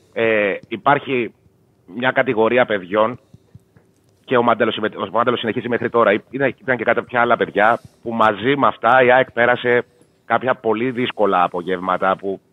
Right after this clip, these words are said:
αδικούν το μέγεθός της, ας πούμε. Στη-, στο γήπεδο του Φωστήρα, στον Ταύρο, για παράδειγμα, στα, σε κάτι χωριά, ας πούμε, στην Κρήτη. Ξέρεις,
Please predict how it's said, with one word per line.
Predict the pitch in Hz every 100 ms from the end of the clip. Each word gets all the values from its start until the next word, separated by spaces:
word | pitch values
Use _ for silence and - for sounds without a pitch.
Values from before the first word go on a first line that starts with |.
| _ - _
αδικούν | 95 95 101 131
το | 135
μέγεθός | 123 107 98 95 -
της, | -
ας | 76 -
πούμε. | 78 85
Στη-, | 101 92 90 87 - - _
στο | -
γήπεδο | 117 120
του | 120
Φωστήρα, | 110 98 117 113
στον | 104 78
Ταύρο, | 98 85
για | 82
παράδειγμα, | 76 78 98 85 98 101 98
στα, | 92 82 78 64 64 - - _ _ _ -
σε | -
κάτι | 110 110 104
χωριά, | 92 98 82 98 95
ας | -
πούμε, | 92
στην | 85 82
Κρήτη. | 87 98 104 104 85 76 _ -
Ξέρεις, | 120 110